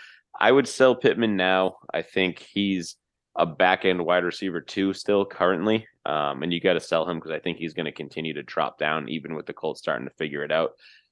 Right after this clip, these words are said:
I just don't see him, you know, bouncing back in,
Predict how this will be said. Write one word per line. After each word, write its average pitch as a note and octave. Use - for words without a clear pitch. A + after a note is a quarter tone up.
I F2
just -
don't F2
see F2+
him, E2+
you D#2+
know, D#2
bouncing E2+
back D#2+
in, E2